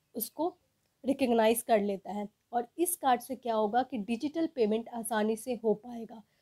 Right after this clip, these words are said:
और इसीलिए start किया गया है आईसीआई बैंक के द्वारा। तो याद रखिएगा, आईसीआई Bank ने merchant stack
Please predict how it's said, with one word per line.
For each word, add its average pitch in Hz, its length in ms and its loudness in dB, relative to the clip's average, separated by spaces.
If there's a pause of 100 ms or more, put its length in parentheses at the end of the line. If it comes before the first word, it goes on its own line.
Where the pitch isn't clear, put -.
(160)
और - 180 -2
इसीलिए 269 460 2
start 214 340 0
किया 240 200 2
गया 240 200 0
है 294 240 -2
आईसीआई 220 400 0
बैंक 190 280 0
के 214 120 -8
द्वारा। 196 340 -6 (460)
तो 233 60 -10
याद 214 200 4
रखिएगा, 277 440 -4
आईसीआई 226 400 -2
Bank 208 300 0
ने 269 60 -2
merchant 233 480 -4
stack 240 340 -4